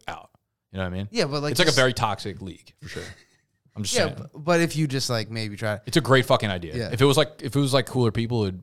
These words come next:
Speaker 1: it'd work for sure.
Speaker 2: Wow.
Speaker 1: Yeah, a lot of harsh words there. So that happens when you're the commish, you know? You're like their fucking parents all the time.
Speaker 2: Well, I saw that, um, baseball player that slapped some other baseball player,
Speaker 1: Or
Speaker 2: and I was like, "Dude,
Speaker 1: fantasy.
Speaker 2: this shit, shit." And, like, he came back the next day, was like, "These are the league rules." It's like,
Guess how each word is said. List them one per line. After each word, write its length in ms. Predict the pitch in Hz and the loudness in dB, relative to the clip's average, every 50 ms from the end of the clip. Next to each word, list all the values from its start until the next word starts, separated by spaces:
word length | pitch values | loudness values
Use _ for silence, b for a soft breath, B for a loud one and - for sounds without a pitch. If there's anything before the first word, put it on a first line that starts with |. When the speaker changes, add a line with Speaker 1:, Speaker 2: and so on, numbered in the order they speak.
| - - | -10 -8
Speaker 1:
it'd 100 | 95 87 | -8 -8
work 260 | 80 - - - - | -8 -12 -16 -14 -12
for 80 | 104 92 | -12 -12
sure. 260 | - - - - - _ _ _ | -12 -14 -18 -20 -20 _ _ _
Speaker 2:
Wow. 240 | - - - - - - - - - - - - - - - - - - | -20 -18 -18 -16 -18 -18 -20 -20 -20 -20 -20 -20 -20 -20 -20 -20 -20 -20
Speaker 1:
Yeah, 60 | - - - - - | -20 -20 -20 -18 -14
a 40 | |
lot 120 | 87 82 90 | -10 -6 -6
of 60 | 85 | -4
harsh 220 | 85 87 80 - - | -4 -6 -8 -8 -10
words 220 | - 98 98 95 | -12 -12 -12 -12
there. 100 | - 87 87 95 | -12 -12 -12 -8
So 100 | 98 107 | -2 0
that 40 | 117 | 0
happens 160 | 123 113 107 | 0 0 -2
when 80 | 110 117 | -4 -4
you're 80 | 110 | -4
the 60 | - - | -4 -4
commish, 280 | 110 104 - - - | -4 -6 -6 -6 -8
you 80 | - 87 | -8 -8
know? 100 | 85 87 | -6 -6
You're 120 | 92 98 101 | -4 -2 -2
like 140 | 98 95 | -2 -2
their 160 | - 98 95 87 | -2 -4 -4 -4
fucking 320 | - - 107 - 92 90 | -4 -4 -4 -4 -6 -8
parents 380 | - 98 90 90 - - - - | -8 -8 -10 -10 -14 -16 -14 -14
all 140 | - - | -12 -12
the 60 | 92 - | -12 -14
time. 240 | - - 98 - - - | -14 -14 -14 -16 -4 2
Speaker 2:
Well, 100 | 135 151 | 4 4
I 40 | 156 | 4
saw 180 | 151 170 175 | 4 4 2
that, 220 | 175 180 165 139 127 | 2 2 2 2 2
um, 320 | 117 113 113 107 104 101 | 2 0 0 0 -2 -4
baseball 400 | 98 - 113 117 120 - 135 139 | -4 -4 -4 -4 -2 0 -2 0
player 180 | - 165 147 131 | 0 0 0 0
that 100 | 110 101 | 0 -2
slapped 380 | - - - 110 110 117 117 | -2 -4 -4 -4 -6 -6 -6
some 260 | - - 131 123 117 - - | -4 -4 -4 -4 -4 -6 -6
other 200 | 113 110 120 123 | -4 -2 -2 -2
baseball 360 | 113 131 131 - 139 131 135 | -2 -4 -4 -4 -4 -4 -4
player, 240 | - 151 147 147 151 | -2 -2 -2 -2 -2
Speaker 1:
Or 40 | 156 | -2
Speaker 2:
and 80 | 147 135 | -2 -4
I 20 | |
was 100 | 120 113 | -4 -4
like, 120 | 123 113 95 92 | -4 -4 -4 -4
"Dude, 140 | 117 123 104 | -4 -4 -4
Speaker 1:
fantasy. 240 | 104 110 - - - | -4 -4 -6 -8 -10
Speaker 2:
this 120 | - - | -10 -10
shit, 220 | - - 120 113 | -10 -8 -10 -10
shit." 100 | - - b b b | -12 -16 b b b
And, 80 | b 185 | b 0
like, 80 | 196 | 0
he 100 | 180 185 | 0 -2
came 260 | 160 - 180 180 175 165 | -2 0 2 2 2 4
back 220 | 156 143 151 143 | 2 2 2 0
the 80 | - 135 | -2 -6
next 180 | 135 131 120 - | -6 -6 -8 -8
day, 80 | 127 | -8
was 80 | 117 110 | -8 -10
like, 120 | 110 110 | -12 -12
"These 240 | - 127 127 117 113 | -12 -12 -10 -10 -10
are 40 | 120 | -10
the 80 | 113 | -10
league 260 | 107 107 117 113 104 104 | -10 -10 -10 -10 -10 -10
rules." 400 | 104 117 113 107 98 98 110 113 | -10 -10 -10 -10 -10 -12 -14 -16
It's 140 | 104 - | -16 -16
like, 180 | 113 107 110 | -16 -16 -18